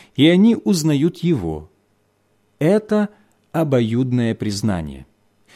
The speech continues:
Между ними существует неразрывная связь. Таким образом, единственный знак, безошибочный знак, непогрешимый знак обновления и усыновления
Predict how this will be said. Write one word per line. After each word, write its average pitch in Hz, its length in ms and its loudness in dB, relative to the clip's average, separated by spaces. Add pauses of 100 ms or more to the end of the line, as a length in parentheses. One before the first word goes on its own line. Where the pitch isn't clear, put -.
(200)
Между 127 440 2
ними 185 400 4
существует 165 1040 -2 (320)
неразрывная 117 920 0
связь. 78 560 -10 (2250)
Таким 135 400 0
образом, 101 680 -2 (760)
единственный 185 840 -2
знак, 127 540 -8 (580)
безошибочный 175 920 0
знак, 135 600 -8 (340)
непогрешимый 185 960 2
знак 147 500 0
обновления 143 840 2
и - 140 -6
усыновления 127 1120 0